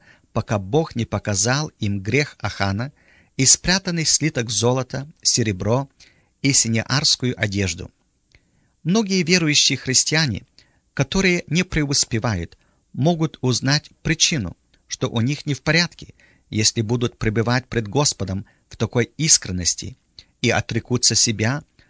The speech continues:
так, что не будут кушать, не спать или не совершать обыденные занятия жизни,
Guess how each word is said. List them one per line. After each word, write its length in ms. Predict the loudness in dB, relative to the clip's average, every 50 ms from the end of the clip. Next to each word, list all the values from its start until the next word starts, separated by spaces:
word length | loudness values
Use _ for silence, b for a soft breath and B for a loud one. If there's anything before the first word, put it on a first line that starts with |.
| b b b
так, 200 | 0 0 2 2
что 200 | 0 0 0 0
не 120 | 0 0 0
будут 300 | -2 -2 -2 -4 -4 -6
кушать, 500 | -4 -2 0 0 0 -2 -4 -6 -10 -8 -4
не 140 | 0 2 4
спать 500 | 4 2 2 2 -2 -2 -2 -4 -8 -14 _ _ _ _ _ _ _ _ _ _
или 360 | 2 4 4 4 2 -2 -6 -10 _ _ _ _ _
не 140 | -4 0 0
совершать 640 | 2 2 2 2 2 2 2 2 2 2 0 -2 -2
обыденные 580 | -2 -2 0 2 0 0 0 0 2 2 2 2
занятия 540 | 2 0 0 0 0 -2 -2 -2 -2 -2 0
жизни, 460 | 0 0 0 0 0 -2 -2 -4 b